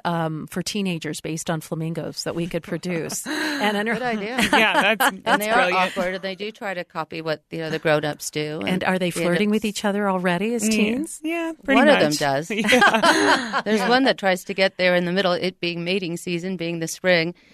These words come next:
Speaker 3: and
Speaker 2: Yeah.
Speaker 3: all the birds are strutting and moving, and you see one of the little ones trying to copy them, and it's just the cutest, funniest thing.
Speaker 1: I'm glad you brought that up, that it is an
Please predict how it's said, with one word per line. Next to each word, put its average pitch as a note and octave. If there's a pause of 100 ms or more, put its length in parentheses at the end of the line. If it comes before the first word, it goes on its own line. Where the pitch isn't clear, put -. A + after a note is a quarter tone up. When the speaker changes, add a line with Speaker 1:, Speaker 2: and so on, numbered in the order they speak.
(120)
Speaker 3:
and G3
Speaker 2:
Yeah. F3
Speaker 3:
all F#3
the F#3+
birds E3+
are F3+
strutting E3
and E3
moving, E3
and E3
you E3+
see F#3+
one E3+
of D#3+
the D3+
little D#3+
ones C#3+
trying D3
to C#3+
copy C3+
them, C3+
and C3
it's -
just -
the C3+
cutest, C3
funniest B2
thing. -
Speaker 1:
I'm C4
glad C4+
you D#4
brought G3
that F#3
up, F#3
that E3+
it F#3+
is A3+
an F#3